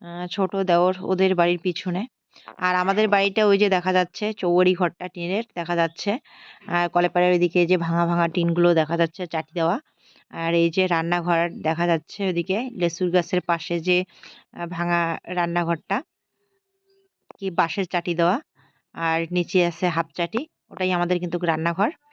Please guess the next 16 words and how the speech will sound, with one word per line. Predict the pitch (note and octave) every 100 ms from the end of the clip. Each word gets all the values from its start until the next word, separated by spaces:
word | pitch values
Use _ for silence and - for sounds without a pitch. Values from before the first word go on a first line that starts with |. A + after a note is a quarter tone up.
| _ - - - _
তো | - G3+
এই | F#3+
যে | G#3
রান্নাঘরের | F#3 F3 F#3+ F#3
পিছনে | F#3+ F3 F#3+
ওইদিকে | F3+ F3 F#3+ F#3+
গিয়ে | E3+ F#3 A3+
এখন | G3+ F#3
লাকড়িগুলো | F3+ E3+ F3 F3+ F3+ F3+
রাখছি, | D#3+ D#3 - A3+ C#4 - _ _ _ _ _ _ _ _ _ -
অল্প | F#3 -
অল্প | G#3 G3+
ওইখানে | G#3 G3 G3 G3+
একটু | G3+ A3
রৌদ্র | F#3+ F3+ E3+ G3+
পড়ে, | F#3 F#3